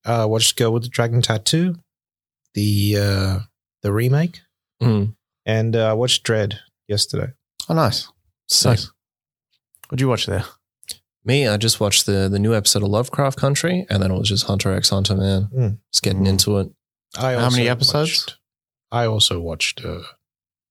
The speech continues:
Speaker 1: Lovecraft.
Speaker 3: Oh, yeah. It was, uh, it was good, that episode.
Speaker 1: Mm.
Speaker 3: How much Hunter x Hunter you, uh, you smashed through now?
Speaker 2: Uh, I've taken it slow. I'm up to episode fifty-two now.
Speaker 3: How much you got left?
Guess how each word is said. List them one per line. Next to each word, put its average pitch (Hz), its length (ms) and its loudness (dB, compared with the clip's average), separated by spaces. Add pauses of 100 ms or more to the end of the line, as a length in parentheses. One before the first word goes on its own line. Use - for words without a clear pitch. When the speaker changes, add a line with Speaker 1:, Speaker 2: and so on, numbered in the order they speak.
(320)
Speaker 1:
Lovecraft. 98 580 -4 (300)
Speaker 3:
Oh, 113 80 2
yeah. 92 200 0 (560)
It 151 60 -16
was, 147 180 -2
uh, 139 220 2
it 165 40 0
was 143 120 0
good, 165 180 -2
that 92 120 2
episode. - 480 -2 (240)
Speaker 1:
Mm. 98 540 0 (360)
Speaker 3:
How 147 80 0
much 160 220 0
Hunter 143 340 2
x 135 160 0
Hunter 117 400 0
you, 101 260 2
uh, 98 200 0
you 101 100 -2
smashed 101 400 2
through 101 200 2
now? 92 320 0 (200)
Speaker 2:
Uh, 113 200 2
I've 101 100 -2
taken 165 260 2
it - 100 0
slow. 113 320 2
I'm 95 80 0
up 104 120 -2
to 101 100 0
episode 95 320 2
fifty-two 101 640 0
now. 101 460 0 (120)
Speaker 3:
How 120 100 2
much 113 200 -2
you 113 80 -2
got 95 100 0
left? 147 420 -4